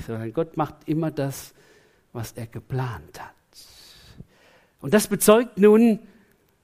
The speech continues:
Zacharias. Er sagt, Gott lässt den König des Heils kommen als Sprössling Davids.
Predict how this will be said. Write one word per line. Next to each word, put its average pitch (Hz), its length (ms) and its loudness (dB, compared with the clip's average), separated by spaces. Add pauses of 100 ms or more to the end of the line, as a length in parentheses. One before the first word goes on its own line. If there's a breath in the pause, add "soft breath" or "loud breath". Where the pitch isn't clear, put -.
(120)
Zacharias. 135 1160 -8 (400)
Er 123 100 -10
sagt, - 640 -2 (720 soft breath)
Gott - 560 2 (380 soft breath)
lässt 220 360 4
den 175 180 6
König 277 380 4
des 180 200 2
Heils 247 600 -2 (200)
kommen 247 480 2
als 151 300 -2
Sprössling 170 600 -2
Davids. - 680 -4